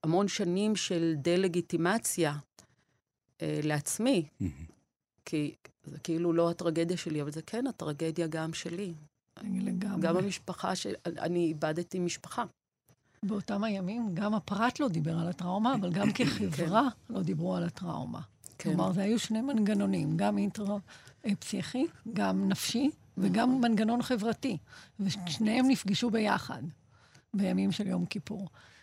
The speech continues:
Speaker 3: אבל מה שאת מתארת בצורה כל כך ברורה, בעצם, זה הטראומטיזציה המשנית. גם
Speaker 1: כן.
Speaker 3: בני המשפחה, בני זוג, ילדים, אחים, לא היו באירוע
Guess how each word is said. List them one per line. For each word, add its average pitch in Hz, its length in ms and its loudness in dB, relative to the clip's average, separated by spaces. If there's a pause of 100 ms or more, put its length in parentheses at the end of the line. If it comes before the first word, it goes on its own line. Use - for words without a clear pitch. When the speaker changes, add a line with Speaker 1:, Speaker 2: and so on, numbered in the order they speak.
(160)
Speaker 3:
אבל 202 80 0
מה 208 80 2
שאת - 200 -4
מתארת 220 800 0 (120)
בצורה 202 640 2 (260)
כל 226 200 0
כך - 200 0
ברורה, 185 340 2 (240)
בעצם, 233 520 0 (540)
זה - 160 0
הטראומטיזציה 208 920 0
המשנית. 226 600 -4 (520)
גם 233 220 4
Speaker 1:
כן. 247 120 4
Speaker 3:
בני 226 140 2
המשפחה, 220 680 -2
בני 196 240 4
זוג, 180 460 0
ילדים, 202 800 2
אחים, 220 500 0 (500)
לא 233 240 6
היו 233 220 4
באירוע 208 540 0